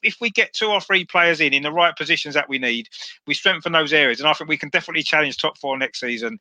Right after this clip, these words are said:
If we get in the top four, back in the Champions League, with the extra money next summer, we can then really push on, bring the players in that we need,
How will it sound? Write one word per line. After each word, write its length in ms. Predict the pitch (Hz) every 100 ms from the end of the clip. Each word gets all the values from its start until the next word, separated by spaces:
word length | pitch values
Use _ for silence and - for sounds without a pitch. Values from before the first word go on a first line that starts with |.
| - -
If 120 | 143
we 80 | 156
get 160 | 170 180
in 80 | 170
the 60 |
top 260 | - 165 -
four, 140 | 143
back 220 | 143 156
in 60 | 160
the 80 | 151
Champions 400 | - 147 135 123
League, 160 | 127
with 120 | 123 151
the 80 |
extra 280 | 180 170 -
money 240 | 160 151 143
next 340 | 147 - -
summer, 340 | 151 123 104 - - - _
we 140 | 156
can 180 | 147 147
then 280 | 143 135 135
really 220 | 147 147 139
push 260 | 147 -
on, 220 | 135 113 - - _
bring 160 | 160 151
the 80 |
players 300 | 139 147 143
in 80 | 131
that 160 | 131 131
we 80 |
need, 120 | 127